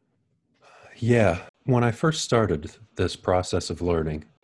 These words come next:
I, I really had to get, get down to the nuts and bolts and the basics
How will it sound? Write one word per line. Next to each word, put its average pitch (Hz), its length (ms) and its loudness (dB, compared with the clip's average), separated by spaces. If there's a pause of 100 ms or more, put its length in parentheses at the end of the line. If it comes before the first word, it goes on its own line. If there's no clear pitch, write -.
(140)
I, 117 140 2
I 113 80 0
really 113 280 2
had 104 160 0
to 98 60 -4
get, 92 300 -6
get 101 180 -2
down 95 200 0
to - 100 -10
the 90 120 -2
nuts 92 340 -2
and 87 140 -2
bolts 92 360 -6
and 95 100 -2
the 85 60 -2
basics 87 600 -6